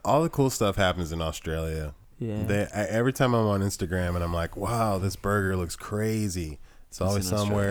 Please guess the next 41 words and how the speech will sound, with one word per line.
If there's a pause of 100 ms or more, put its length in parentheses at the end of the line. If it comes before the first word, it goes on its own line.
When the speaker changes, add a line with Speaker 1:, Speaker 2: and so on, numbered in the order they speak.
Speaker 3:
Australia.
Speaker 1:
in,
like,
Perth (560)
or,
like,
Speaker 3:
<laughs>
Yeah.
Speaker 1:
Sydney. (880)
It's
like,
"Jesus,
why (260)
I
have
to
go
really
far
for
this
delicious (720)
meal?" (120)
Speaker 3:
Yeah,
the
food's
really
good. (280)
And
you
notice
it
when
you
come
over
here, (100)
like,
just
the
freshness